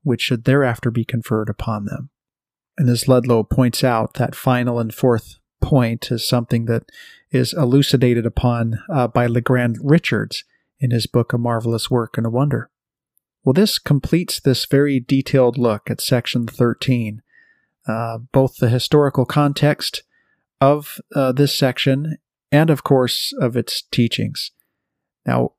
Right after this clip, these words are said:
with respect to the historical commentary, we'll, uh, next move into Joseph Smith history, again, verses sixty-five, sixty-six through seventy-five, and that will give us far more context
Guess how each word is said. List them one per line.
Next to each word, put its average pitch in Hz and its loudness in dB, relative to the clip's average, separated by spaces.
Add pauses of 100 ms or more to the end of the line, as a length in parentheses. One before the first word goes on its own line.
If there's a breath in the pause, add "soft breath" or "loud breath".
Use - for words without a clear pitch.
(140)
with 151 4
respect - 0
to 156 -2
the 143 0
historical 135 0
commentary, 135 0
we'll, 113 -2 (160)
uh, 117 -4
next 143 0
move 135 4
into 123 0
Joseph 123 2
Smith 120 -2
history, 113 -4 (520 soft breath)
again, 123 0
verses 117 -2
sixty-five, 113 -4
sixty-six - -2
through 113 -2
seventy-five, 113 -4
and 110 -6 (380 loud breath)
that 151 2
will 151 4
give 131 2
us 120 -2
far 127 2
more 123 -2
context 117 -4